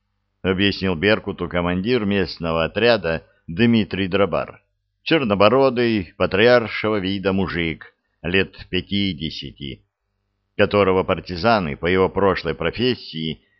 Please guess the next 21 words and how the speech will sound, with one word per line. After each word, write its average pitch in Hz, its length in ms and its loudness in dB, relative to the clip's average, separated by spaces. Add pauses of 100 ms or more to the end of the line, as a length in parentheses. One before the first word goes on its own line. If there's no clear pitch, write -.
(140)
все 147 160 0
еще 127 300 2
называли 101 680 2
ветеринаром. 87 1040 -4 (960)
Это 151 260 2
был 180 240 4
человек 135 560 4
свирепого 120 640 2
вида 78 560 -4 (300)
и 95 120 -2
столь 139 460 4
же 139 180 -2
свирепого 104 640 -2
нрава, 80 720 0 (400)
который 98 460 2
сам 85 500 2
никогда 87 540 0
в 65 80 -8
боях 85 340 2
не 82 80 -6
участвовал, 78 840 0